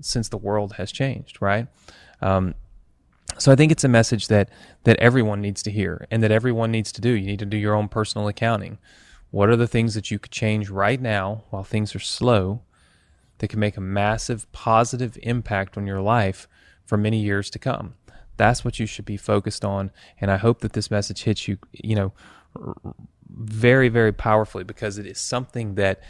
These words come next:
I truly believe there's always good in anything, right? This pandemic sucks. It does. There's been a lot of bad,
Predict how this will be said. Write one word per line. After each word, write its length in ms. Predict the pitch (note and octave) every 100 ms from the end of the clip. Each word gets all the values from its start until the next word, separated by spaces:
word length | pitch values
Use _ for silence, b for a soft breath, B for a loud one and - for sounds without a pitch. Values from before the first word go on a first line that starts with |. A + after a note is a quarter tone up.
| b b b b b b b _ _
I 120 | - G#2+
truly 440 | - C3 C3 C3
believe 640 | A2 G#2+ A2+ A2 G#2 - B B - _ - - - - - - _
there's 300 | A2+ A2+ G#2
always 440 | A2 A2+ B2+ A#2+ -
good 360 | - A2 A2
in 100 | G#2
anything, 540 | G2+ G2+ F#2+ F#2+ G2 G2+
right? 340 | G2+ F#2+ G2+ - _
This 120 | - -
pandemic 480 | A2+ G2 G2+ F#2
sucks. 540 | - - G2+ - - - - _
It 80 | G#2+
does. 400 | G2 G2 A#2+ - b b b b b _
There's 120 | -
been 100 | G2+
a 60 | G2
lot 140 | F#2+
of 100 | F2+
bad, 460 | G#2 A2 F#2 F#2+